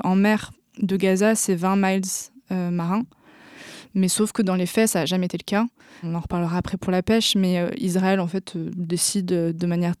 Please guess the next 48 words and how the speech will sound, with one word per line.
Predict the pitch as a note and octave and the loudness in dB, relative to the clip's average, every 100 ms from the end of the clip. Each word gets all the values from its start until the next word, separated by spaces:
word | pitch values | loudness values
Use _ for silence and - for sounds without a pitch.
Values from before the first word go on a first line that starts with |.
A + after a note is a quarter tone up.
| - | 0
unilatérale, | G3 G3 F#3 F3 F3 F3+ F#3 F#3+ | 4 6 6 2 2 4 4 4
euh, | F3 D#3+ - - _ - | 2 -2 -8 -20 _ 0
quelle | G#3+ F#3+ | 2 4
est | |
cette | F#3+ F#3 | 2 0
zone-là, | F3 F3+ F3 A3+ - _ - | 0 0 0 -2 -6 _ -8
et | |
peut | F3 F#3+ | -4 0
la | F3+ | 0
changer | - F3+ F3+ | 0 -2 0
à | |
tout | F3+ F#3 | -2 -2
moment. | E3+ F3+ G#3 | -2 0 2
Donc | G3+ F3 | 2 0
au | |
début, | F3 E3 F#3 | 0 0 0
ça | F3 | -2
a | |
été | F3 | -2
douze | E3 E3+ F#3+ | -4 -4 0
miles, | G#3 A3 A3+ | 2 4 4
ensuite | G3 E3 F#3+ | 0 -2 -2
ça | F3+ | -2
a | |
été | E3+ | -2
réduit | E3+ E3+ D#3+ | -4 -4 -4
à | |
six, | E3+ - A3 | -4 -4 -4
ensuite | - F#3 F3+ | -4 -6 -6
ça | G3 | -6
a | |
été | - F3 | -6 -6
réduit | E3 D#3+ | -4 -6
à | D#3+ | -8
trois. | - G#3 B3 - - - | -2 -2 -4 -14 -18 -10
Donc | - F#3 | -4 -4
évidemment, | - G3 F3+ F3+ F3+ G#3 A3 A3 | 0 0 2 0 2 4 4 2
euh, | - F3+ F3 F3 E3+ E3 E3 - - | 2 0 2 0 0 -2 -2 -4 -4
le, | F3+ F3+ F3+ F3 E3+ E3+ | -2 0 0 0 0 0
la | E3+ | -2
zone | E3+ G3 | 2 2
de | |
gisement | F3+ E3 F#3 G3+ | 2 0 0 2
est | |
bien | F3+ F3+ | 2 0
au-delà | F3+ E3+ D#3+ | 0 -2 -4
de | |
ça. | - | -4